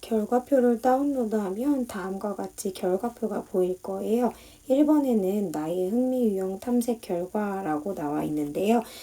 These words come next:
전체적으로 각각의 유형에 내가 몇 점 정도가 나오는지를 보여주고 있는 표예요. 해당 표를 바탕으로 해서 내가 어느 부분에 가장 점수가 높은지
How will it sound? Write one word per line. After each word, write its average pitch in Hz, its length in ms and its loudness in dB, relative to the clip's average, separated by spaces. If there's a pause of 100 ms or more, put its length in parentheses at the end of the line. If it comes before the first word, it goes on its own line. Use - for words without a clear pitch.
(140)
전체적으로 202 1000 0
각각의 190 680 -6
유형에 196 540 -2
내가 190 300 -4
몇 - 240 -4
점 254 220 -2
정도가 208 440 -2
나오는지를 185 840 0
보여주고 196 680 -2
있는 170 340 -4
표예요. - 460 -4 (440)
해당 262 240 0
표를 240 320 0
바탕으로 208 560 -2
해서 202 480 0
내가 190 360 -2 (320)
어느 196 240 2
부분에 214 400 0
가장 226 520 -2
점수가 185 400 -4
높은지 185 640 -4